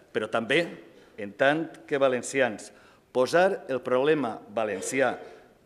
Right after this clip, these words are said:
l'infrafinançament, el maltracte inversor, les infraestructures damunt de la taula –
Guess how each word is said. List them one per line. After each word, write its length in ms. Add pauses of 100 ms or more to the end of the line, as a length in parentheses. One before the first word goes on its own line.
l'infrafinançament, 960 (380)
el 160
maltracte 800 (100)
inversor, 560 (400)
les 260
infraestructures 1120 (320)
damunt 340
de 140
la 100
taula – 360